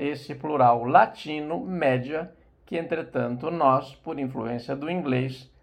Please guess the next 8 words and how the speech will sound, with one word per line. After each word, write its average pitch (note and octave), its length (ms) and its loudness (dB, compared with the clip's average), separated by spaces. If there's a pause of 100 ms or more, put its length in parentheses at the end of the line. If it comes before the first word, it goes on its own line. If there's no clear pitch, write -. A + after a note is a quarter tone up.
(180)
pronunciamos B2+ 960 -2
mídia. C3 580 -4 (1080)
Muito E3+ 300 -4
obrigado C#3 600 4
e C3 80 0
até C3+ 280 2
de C#3 140 -4
repente. B2 640 -6